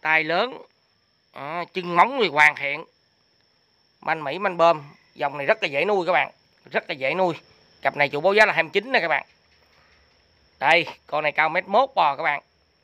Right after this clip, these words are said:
Cao một mét mốt bò. Đòn dài, sái tích nghiêm chỉnh, chân móng thì hoàn thiện. Đây, móng sò nè các bạn không? Rất là hoàn thiện các bạn.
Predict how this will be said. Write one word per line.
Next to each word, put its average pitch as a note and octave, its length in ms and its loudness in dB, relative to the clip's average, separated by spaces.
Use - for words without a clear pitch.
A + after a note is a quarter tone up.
Cao D#3 160 -2
một D3 140 -12
mét F3+ 180 -6
mốt A#3+ 260 -2
bò. D#3+ 220 2
Đòn C#3+ 240 -4
dài, D3 380 4
sái F3 240 -6
tích A#3 180 -8
nghiêm F3+ 180 -8
chỉnh, E3 280 -6
chân F3 240 0
móng G3+ 200 4
thì G#3+ 60 4
hoàn C#3+ 240 2
thiện. C#3 280 0
Đây, D3+ 180 -2
móng E3+ 200 -6
sò C#3 260 0
nè C3+ 100 -10
các D3 60 -12
bạn C#3+ 100 -6
không? E3+ 200 4
Rất G3+ 160 -6
là F#3 60 -4
hoàn C#3+ 220 -2
thiện C3 200 -6
các E3 60 -8
bạn. D3 180 -4